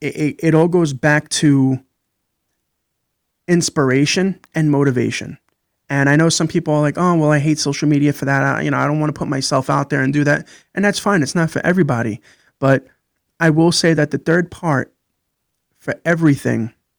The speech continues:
would be the, it's the emotional support, whether it be from my nutritionist, whether it be from you, because like I said, I always tell you this, bro, you're a huge inspiration. Um, you know, Alex Poro,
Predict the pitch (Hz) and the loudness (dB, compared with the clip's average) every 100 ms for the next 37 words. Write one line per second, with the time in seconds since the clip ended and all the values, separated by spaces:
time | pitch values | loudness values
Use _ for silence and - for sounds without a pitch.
0 | _ _ 160 143 135 143 143 139 139 135 | _ _ -8 -4 2 4 4 4 2 4
1 | 135 - - _ _ _ - 160 - 165 | 2 -2 -10 _ _ _ -4 -2 2 4
2 | 151 151 - 139 - - - 131 104 - | 4 2 0 -2 -4 -8 -4 -4 -4 -10
3 | _ _ - 143 143 143 175 165 139 131 | _ _ -4 0 2 2 0 0 2 2
4 | 123 113 - 120 147 170 - - _ _ | 2 0 -4 -2 0 0 -2 -10 _ _
5 | - 139 135 135 135 147 131 - 135 123 | -4 0 2 2 2 0 0 0 2 2
6 | 120 - _ _ - 135 143 127 135 165 | -2 -6 _ _ -20 -10 2 4 4 0
7 | - 135 139 123 139 135 143 135 139 143 | -6 -2 0 0 -2 -2 0 2 0 0
8 | - 135 147 147 160 135 127 120 - 143 | 0 2 2 0 0 2 2 0 -2 0
9 | 135 143 135 127 127 131 156 160 - _ | 0 0 -4 -4 -2 -2 -2 -4 -8 _
10 | _ - 131 123 117 113 _ _ - _ | _ -4 -2 0 -2 -6 _ _ -20 _
11 | _ _ 139 - 147 139 - 143 131 135 | _ _ -2 0 2 0 0 2 4 4
12 | 139 | 2